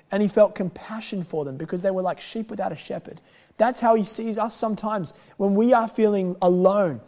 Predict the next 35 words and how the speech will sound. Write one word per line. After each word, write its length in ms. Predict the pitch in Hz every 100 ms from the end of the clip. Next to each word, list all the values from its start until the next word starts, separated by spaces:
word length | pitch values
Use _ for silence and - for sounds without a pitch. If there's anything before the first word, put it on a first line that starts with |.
| _ _ -
when 140 | 208
we 160 | 220 240
are 180 | 233 190
afraid, 680 | - - 208 208 170 117 _ _ _ _
when 160 | 202 208
we 180 | 226 233
are 340 | 196 185 170 - _
concerned, 800 | - 202 - - 233 262 247 196
and 100 | 190
when 80 | 202
we're 100 | 214
worrying. 640 | 190 226 262 254 180 156 - _
He 120 | - 214
looks 340 | 233 311 -
at 80 | 226
us 180 | 170 214
and 80 |
he 60 | 214
has 140 | 220
compassion 680 | - 196 - - 254 294 202
on 160 | 139 117
us. 320 | - - - _ _ _ _ _ _ _ _ _
He 80 | 226
says, 240 | 202 233 214
"Man, 300 | 247 247 202 _ _ -
I 160 | 208 269
have 160 | 269
come 380 | - 269 226 160 - - _ _ _ _ _
to 100 | -
set 320 | 214 - 247 175
you 80 |
free, 480 | 151 - - 185 135 _ _ _ _ _ _ _ _ -
to 100 | 202
liberate 680 | 190 202 254 247 240 196
captives, 560 | - 185 165 175 160